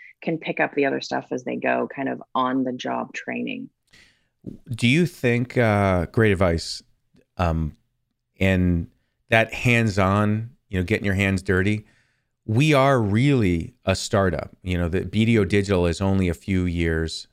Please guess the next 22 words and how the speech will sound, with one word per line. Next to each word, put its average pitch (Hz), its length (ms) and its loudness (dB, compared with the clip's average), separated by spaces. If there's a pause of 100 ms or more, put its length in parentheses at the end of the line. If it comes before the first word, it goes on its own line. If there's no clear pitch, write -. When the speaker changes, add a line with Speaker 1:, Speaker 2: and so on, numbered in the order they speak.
(100)
Speaker 2:
new. 110 400 0 (460)
And 87 580 0 (400)
what, 101 320 0
what's 104 240 0
exciting, 117 380 0
I 92 40 2
think, 92 180 -2
for 101 100 -2
this 87 140 0
person 92 460 -2
when 90 160 0
we 90 100 0
find 95 340 0
them 85 140 -2
to 90 100 -8
come 87 220 -4
in 87 120 0
and 85 80 -2
build 87 220 0
out 85 140 0
their 82 100 -4
team 117 440 -4